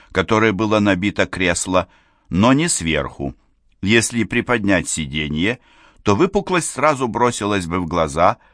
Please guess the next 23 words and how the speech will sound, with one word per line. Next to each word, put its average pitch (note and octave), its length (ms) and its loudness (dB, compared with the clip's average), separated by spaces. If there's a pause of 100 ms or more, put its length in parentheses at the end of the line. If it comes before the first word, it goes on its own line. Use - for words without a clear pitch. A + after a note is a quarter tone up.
(460)
а E2 100 0
вместо C#3+ 400 0
этого, D#3 500 0
перевернув C3+ 680 0
кресло A#2 460 -2
вверх F#2 420 2
ножками, A#2 680 0 (280)
засунул F#3 580 0
туда C3+ 380 0
весь A2 340 2
засов. G2 720 -2 (480)
Теперь F#2+ 320 2
найти A2+ 340 0
его A#2 240 2
можно A2 320 2
было A2 260 0
только G#2 340 -2
если G2 320 -2
знать, G2 340 0
что - 280 -2
он G2+ 240 2
там G#2+ 240 2
спрятан. E2+ 680 0